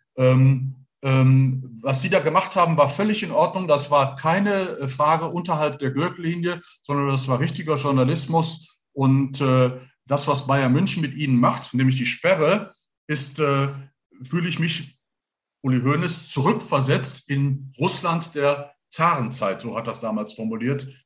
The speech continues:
Natürlich, äh, ist das jetzt ein bisschen makaber wegen Putin, aber, ähm, er hat das damals tro-, trotzdem so eingeordnet und fand das nicht in Ordnung, was Bayern mit mir gemacht hat.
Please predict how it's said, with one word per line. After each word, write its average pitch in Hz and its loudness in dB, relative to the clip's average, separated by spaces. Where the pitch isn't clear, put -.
Natürlich, 131 0
äh, 117 -4
ist 123 -8
das 127 -6
jetzt 131 -4
ein 127 2
bisschen 117 -2
makaber 123 0
wegen 113 -4
Putin, 175 -4
aber, 135 2
ähm, 131 2
er 135 -2
hat 165 0
das 165 -2
damals 165 -2
tro-, 175 -2
trotzdem 170 -2
so 147 -4
eingeordnet 123 -2
und 123 -10
fand 160 -2
das 165 -2
nicht 185 -6
in 196 -6
Ordnung, 165 -6
was - -10
Bayern 139 0
mit 131 -2
mir 135 2
gemacht 120 0
hat. 85 -12